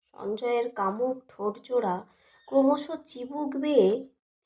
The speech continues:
ধীরে ধীরে নামতে নামতে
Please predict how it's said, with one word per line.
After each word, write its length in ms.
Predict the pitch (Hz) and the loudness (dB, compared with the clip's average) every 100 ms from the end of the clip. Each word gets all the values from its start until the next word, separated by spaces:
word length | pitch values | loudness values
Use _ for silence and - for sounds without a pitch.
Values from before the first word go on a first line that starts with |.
| _ | _
ধীরে 440 | 240 254 262 269 | -12 -6 -2 -2
ধীরে 580 | 262 240 254 202 185 240 - _ _ | -4 -12 2 4 4 -2 -10 _ _
নামতে 520 | 202 180 208 208 247 233 | -16 -12 -12 -10 -4 -2
নামতে 640 | 190 214 220 - 208 | -2 -4 -8 -8 -8